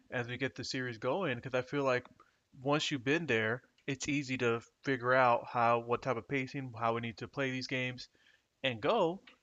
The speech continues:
But then it could just be that Boston has just been extremely prepared for this. <sighs> It is,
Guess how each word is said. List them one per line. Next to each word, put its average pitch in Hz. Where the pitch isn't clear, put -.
But 127
then 156
it 147
could 151
just 139
be 139
that 120
Boston 123
has 110
just 113
been 110
extremely 123
prepared 135
for 117
this. 104
<sighs> -
It 180
is, 196